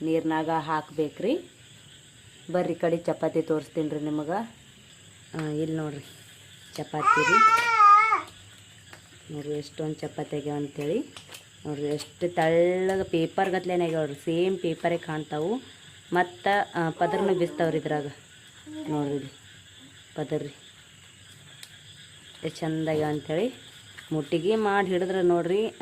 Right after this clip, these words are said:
ನಮ್ಮ ರಚ್ಚುಗರೆ ನಮ್ಮ ರಾಧಿಕಾಗರೆ ಒಂದು ತುತ್ತ ಆತದ್ರಿ ಇದು.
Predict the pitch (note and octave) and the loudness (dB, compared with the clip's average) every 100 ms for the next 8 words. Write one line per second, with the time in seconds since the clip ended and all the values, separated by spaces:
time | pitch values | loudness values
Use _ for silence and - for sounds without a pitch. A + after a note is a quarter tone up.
0 | E3+ E3 D#3 D3+ - - F3 F3 F3 E3+ | 0 0 0 -2 -4 -6 -2 0 2 0
1 | E3 D3+ C#3+ D3+ D#3+ D#3 D3+ D3+ C#3 D3+ | 0 -2 -2 -2 -2 -2 -2 -2 -4 -6
2 | C#3 D#3 D3+ D#3 D3 C#3+ | -4 -4 -2 -4 -4 -4